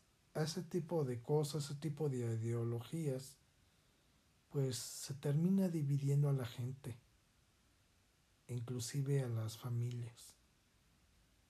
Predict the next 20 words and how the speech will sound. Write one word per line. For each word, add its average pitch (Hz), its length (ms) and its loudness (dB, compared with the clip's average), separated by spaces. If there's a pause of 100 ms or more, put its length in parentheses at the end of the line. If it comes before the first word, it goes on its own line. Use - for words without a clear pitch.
(800)
en 117 140 -2
mi 120 80 0
modo 127 340 -2
de 113 140 -2
ver, 165 240 -4 (1200)
en 117 120 -2
mi 117 100 2
po-, 127 420 -4
modo 143 400 4
de 113 600 -2 (960)
que, 123 320 -4 (140)
pues, - 1300 -6 (1000)
de 143 80 2
los 131 280 -2 (1500)
partidos 156 520 0
políticos 143 880 0
que - 120 -6
tienen 139 400 4
una 139 320 4
ideología 127 960 -2